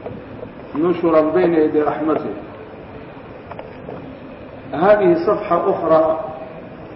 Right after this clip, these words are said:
من صفحات الكون يقلبها لنا ربنا سبحانه وتعالى لنرى وجوده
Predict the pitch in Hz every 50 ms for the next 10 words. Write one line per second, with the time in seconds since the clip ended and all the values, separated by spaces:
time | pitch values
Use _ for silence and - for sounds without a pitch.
0 | - - - - - - - - - - - - - 143 165 170 - - 208 202
1 | - - 180 165 - 190 190 190 185 180 165 160 165 - 196 180 160 135 127 120
2 | - - - - - - - - - - - - - - - - - - - -
3 | - - - - - 143 170 170 - - 185 196 208 190 196 185 175 180 180 196
4 | 196 190 185 175 175 180 190 - 180 175 165 165 165 160 160 165 151 - - 190
5 | 185 180 165 156 151 147 - 165 156 160 180 185 185 185 185 180 175 - - -
6 | - - - - - - - - - - - - - - - - - - - -
7 | - - - - - - - - 139 151 156 165 170 180 190 196 208 208 202 202
8 | 202 196 196 202 202 202 202 - - - - - - - - - - - - -
9 | - - - - - - - 151 156 151 165 190 185 175 160 151 -